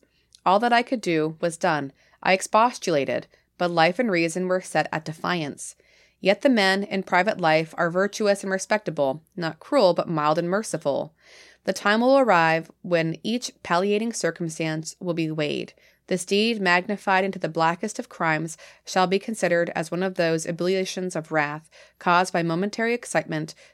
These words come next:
to which human infirmity is subjected." And then he later says, "If an Indian injures me, does it not, does it follow that I may revenge that injury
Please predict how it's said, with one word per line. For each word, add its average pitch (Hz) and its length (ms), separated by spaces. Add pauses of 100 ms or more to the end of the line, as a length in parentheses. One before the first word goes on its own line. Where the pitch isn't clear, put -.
to 190 100
which 180 260
human 202 360
infirmity 165 600
is 151 220
subjected." - 760 (720)
And 202 80
then 190 80
he 185 60
later 196 240
says, 165 380 (240)
"If 196 100
an 196 100
Indian 254 320
injures 202 480
me, 156 300 (200)
does 180 160
it 190 160
not, 190 340
does 190 140
it - 100
follow 254 320
that 185 180
I 180 120
may 185 140
revenge 175 460
that 170 200
injury 165 500